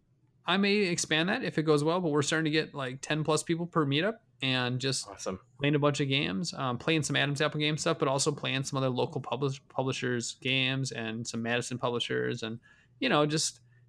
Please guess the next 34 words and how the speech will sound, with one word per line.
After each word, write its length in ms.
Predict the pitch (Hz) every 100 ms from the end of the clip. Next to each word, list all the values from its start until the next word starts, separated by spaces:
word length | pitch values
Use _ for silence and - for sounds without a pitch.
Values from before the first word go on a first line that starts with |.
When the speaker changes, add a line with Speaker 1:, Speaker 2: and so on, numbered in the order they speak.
| -
Speaker 1:
spreading 420 | - 143 160 160
good 160 | 151 147
stuff 240 | 160 -
around. 360 | 117 123 120 127
It 60 |
always 180 | 175 196
amazes 400 | 139 127 135 127
me. 300 | 117 117 113 _ _ _ _ _ _ - - _ -
I 60 | 135
mean, 220 | 131 117 _ _ _ _ _ _ _ _ _ -
how 180 | - 170
many 140 | 147
games 280 | 123 127 120
there 100 | 104
are 160 | 110 107
out 180 | 117
there, 160 | 151 160
right? 240 | 131 139
But 120 | 151 127
then 260 | 120 113 - - -
how 240 | - 143
many 220 | 143 143
people 320 | 135 147 143 120
have 140 | 120
not 220 | 117 110
heard 180 | - 135
<laughs> 60 | 110
about, 280 | 117 127 117
like, 180 | 110
a 40 | 113
local 380 | 113 110 - 107
publisher's 580 | 120 117 117 117 101
stuff? 360 | - - 117 -
Speaker 2:
Yep. 220 | 101 92